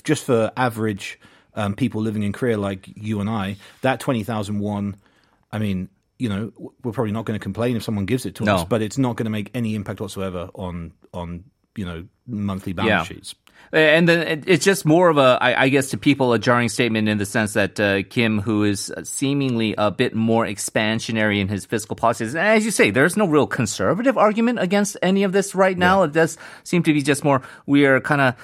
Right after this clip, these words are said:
Speaker 2: uh, niggling over these details, but, uh, Kim Jong-un kind of now with this quote, I think, being highlighted, perhaps an opportunity for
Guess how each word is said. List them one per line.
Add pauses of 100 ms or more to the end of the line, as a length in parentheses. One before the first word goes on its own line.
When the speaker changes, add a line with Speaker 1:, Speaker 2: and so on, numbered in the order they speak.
(160)
Speaker 2:
uh,
niggling
over
these (320)
details, (200)
but, (260)
uh,
Kim
Jong-un
kind
of
now
with
this
quote,
I
think,
being
highlighted, (360)
perhaps
an
opportunity
for